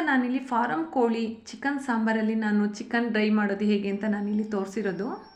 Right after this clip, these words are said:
ನೀವೇನಾದ್ರೂ ವೆರೈಟಿಯಾಗಿ ಮಾಡಬೇಕು ಅಂತ ಇಷ್ಟಪಡ್ತಾ ಇದ್ರೆ ದಯವಿಟ್ಟು ಈ ವಿಡಿಯೋನ ಪೂರ್ತಿಯಾಗಿ ನೋಡಿ. ಹಾಗೆಯೇ ನೀವು ಮನೆಯಲ್ಲಿ ಮಾಡಿ, ತುಂಬ ಚೆನ್ನಾಗಿ ಬರುತ್ತೆ. ಹೊಸ್ದಾಗಿ ಯಾರಾದ್ರೂ ರೆಸಿಪಿನ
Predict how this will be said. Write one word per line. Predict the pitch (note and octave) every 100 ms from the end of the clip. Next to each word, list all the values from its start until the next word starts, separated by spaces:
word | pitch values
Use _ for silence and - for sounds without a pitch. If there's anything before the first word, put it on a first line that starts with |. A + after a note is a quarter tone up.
| - A3+
ನೀವೇನಾದ್ರೂ | B3 D#4 F4+ E4 D4 C#4 D4 C#4 C#4+
ವೆರೈಟಿಯಾಗಿ | B3+ A3 B3+ C4 C4+ C4 B3
ಮಾಡಬೇಕು | A#3+ G#3+ G3+ A3+ A#3
ಅಂತ | A3 A3
ಇಷ್ಟಪಡ್ತಾ | G#3 - A3+ A3 G#3+ -
ಇದ್ರೆ | G3+ F#3+ A3+ A3
ದಯವಿಟ್ಟು | G3+ C4+ E4 D#4+
ಈ | B3
ವಿಡಿಯೋನ | A3 A#3 A#3+ A#3 A3+ A3+
ಪೂರ್ತಿಯಾಗಿ | A3 A3+ A#3 A3+ G#3+
ನೋಡಿ. | G3+ F3+ B3 G4+ - - -
ಹಾಗೆಯೇ | A3 A3 C#4+
ನೀವು | C4 B3+
ಮನೆಯಲ್ಲಿ | A3 G3 B3 A#3+
ಮಾಡಿ, | A3 G3 G3+ G#3+
ತುಂಬ | B3+ A3 A#3+
ಚೆನ್ನಾಗಿ | - A3+ G#3+ G3+
ಬರುತ್ತೆ. | G#3 G3 F#3+ G#3+ D#4+ - - -
ಹೊಸ್ದಾಗಿ | G#3 G#3 - G#4 E4
ಯಾರಾದ್ರೂ | C#4 C#4 C4+ C4 C4 C#4 C4+ -
ರೆಸಿಪಿನ | A3 C#4 C4 B3+